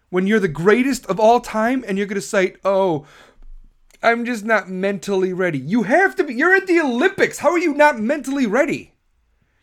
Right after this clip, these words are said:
You're letting America down. You're letting your team down. And I think it's fucking selfish. Okay, I understand if you were physically injured. I get that. I, I understand that. Even nineteen ninety-six, Carrie Strug. I understand she shouldn't have done it at all.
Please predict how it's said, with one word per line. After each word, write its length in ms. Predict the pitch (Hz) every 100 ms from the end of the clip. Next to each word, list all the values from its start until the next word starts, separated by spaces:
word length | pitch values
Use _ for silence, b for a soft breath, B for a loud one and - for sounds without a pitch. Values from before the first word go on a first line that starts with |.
| -
You're 160 | 214 254
letting 240 | 254 226
America 420 | 208 269 269 233
down. 320 | 240 269 277
You're 80 | 220
letting 240 | 220 233 220
your 80 |
team 300 | 208 240 247
down. 280 | 233 247 240
And 140 | 202 196
I 60 |
think 180 | 196 202
it's 100 | 180
fucking 280 | 196 180 175
selfish. 480 | 180 147 139 120 -
Okay, 260 | 156 185
I 160 | 175 190
understand 380 | 214 - 220 220
if 100 | 202
you 60 |
were 80 | 185
physically 420 | 208 190 202 202
injured. 300 | 180 127 98
I 100 | -
get 160 | 143 147
that. 280 | 92 76 _ _
I, 160 | 113 117
I 120 | 113 120
understand 420 | 113 - 117 101
that. 160 | 80 _ b b b
Even 260 | 131 147 156
nineteen 300 | 147 151 156
ninety-six, 420 | 147 151 151 170
Carrie 240 | - 139 160
Strug. 360 | - 117 78
I 100 | 85
understand 460 | 104 113 - 120 110
she 140 | -
shouldn't 220 | 127 131 113
have 100 | 107
done 160 | 113
it 80 | 113
at 140 | 110
all. 280 | 110 98 73